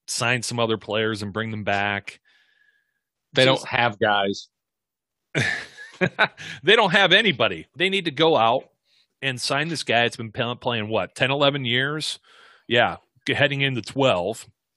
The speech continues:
Speaker 1: Hasn't played a full season in the last two.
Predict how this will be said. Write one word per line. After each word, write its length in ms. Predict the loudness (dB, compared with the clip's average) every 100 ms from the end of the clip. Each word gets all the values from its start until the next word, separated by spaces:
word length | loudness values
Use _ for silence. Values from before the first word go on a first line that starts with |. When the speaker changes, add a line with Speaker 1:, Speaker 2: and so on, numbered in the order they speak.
| _ _ _ _ _ -20 -4
Speaker 1:
Hasn't 320 | -2 -2 -4
played 220 | 0 0
a 40 | 0
full 280 | -4 -4
season 560 | -4 -2 -2 -2 -4 -6
in 140 | -8 -6
the 80 |
last 420 | -4 -2 -2 -6 -8
two. 400 | -6 -4 -6